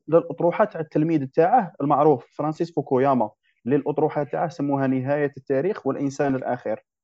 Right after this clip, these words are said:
دوك هو شادر كتب مقالة تاع صدام الحضارات باش يرد عليه، ومن بعدها طورها، طورها، طورها، حتى خرجها في كتاب شباب في الستة وتسعين، سماه صدام الحضارات.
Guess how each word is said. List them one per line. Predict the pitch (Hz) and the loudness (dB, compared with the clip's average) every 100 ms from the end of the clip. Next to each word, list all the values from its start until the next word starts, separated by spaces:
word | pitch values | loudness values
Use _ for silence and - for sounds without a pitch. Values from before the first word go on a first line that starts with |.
| _ _ - | _ _ -4
دوك | 160 | 0
هو | 202 | 2
شادر | 190 180 175 226 240 | 2 2 2 2 0
كتب | - 196 170 _ _ - | 0 -2 -2 _ _ -2
مقالة | 151 147 165 147 | 0 4 4 4
تاع | 139 | 0
صدام | - 147 139 139 | -6 -6 0 0
الحضارات | 127 - 123 127 202 185 | 0 -4 -2 -2 -2 -4
باش | 147 - | -6 -2
يرد | 147 143 127 | -2 0 0
عليه، | 117 139 113 - _ _ _ _ _ | 2 2 2 -2 _ _ _ _ _
ومن | 147 233 | 0 2
بعدها | 247 226 226 | 2 2 0
طورها، | 254 226 220 208 190 | 2 2 4 4 4
طورها، | 185 185 180 180 175 | 2 2 0 0 0
طورها، | 170 160 175 202 | 0 -2 -2 -4
حتى | 240 - 196 | -6 -6 -4
خرجها | - 180 165 175 | -2 -2 -2 -2
في | 170 160 | -2 -6
كتاب | - 156 131 | -4 -2 -2
شباب | - 113 180 269 _ _ _ | -6 -2 0 0 _ _ _
في | - | -10
الستة | 156 170 156 | -6 -4 0
وتسعين، | 143 139 - 170 214 | 0 -2 -8 -6 -8
سماه | - 165 190 165 | -10 -6 -4 -4
صدام | - 147 135 202 220 _ | -6 -8 -4 -4 -4 _
الحضارات. | 127 - 123 - 117 98 - | -6 -2 -2 -2 -2 -2 -4